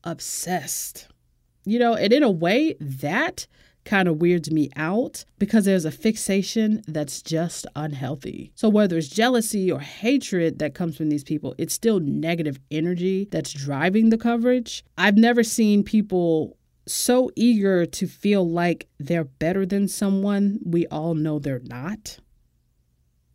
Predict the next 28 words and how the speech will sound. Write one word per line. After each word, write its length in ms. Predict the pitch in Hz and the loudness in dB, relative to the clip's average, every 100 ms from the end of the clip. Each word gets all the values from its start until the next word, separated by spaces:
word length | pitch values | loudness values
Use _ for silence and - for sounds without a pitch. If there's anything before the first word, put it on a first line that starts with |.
| _ | _
You 140 | 226 | 2
know, 220 | 262 254 247 | 4 4 2
it's 180 | 226 | -2
kinda 300 | - 269 277 | -2 -2 0
twisted. 680 | - - 214 208 - 107 - - _ _ _ _ _ | -2 -2 -2 -2 -6 -10 -10 -16 _ _ _ _ _
And 260 | 190 180 - | 0 2 2
maybe 280 | 247 359 | 0 2
it's 100 | 302 | 2
a 60 | 220 | 2
part 300 | - 233 233 | -2 0 0
of 120 | 185 | 0
the 100 | 170 | -2
British 640 | 160 160 151 190 196 - - | -6 -6 -2 0 0 -4 -12
press 480 | - 175 190 185 - - | -10 -4 -2 -2 -8 -14
culture 680 | - 151 190 - 220 220 220 | -8 -4 -4 -2 -2 -2 -4
to 260 | - 202 | -4 -2
knock 380 | 156 135 165 180 | 0 0 -4 -4
people 220 | 180 180 | -4 -2
down 240 | 170 170 165 | -2 -2 -2
to 120 | 180 | -6
size. 640 | - 156 160 160 160 160 - | -6 -6 -4 -4 -4 -6 -4
I'm 160 | 180 180 | -4 -2
not 160 | 170 | -4
sure 400 | - - 170 170 | -6 -6 -4 -4
about 300 | 165 165 160 | -4 -6 -6
that. 280 | 165 160 151 - - - - - - | -4 -4 -4 -10 -20 -20 -20 -20 -8
But, 260 | - 180 156 | 0 2 2
um, 600 | 117 165 156 147 131 104 | 0 -2 -2 -2 -4 -4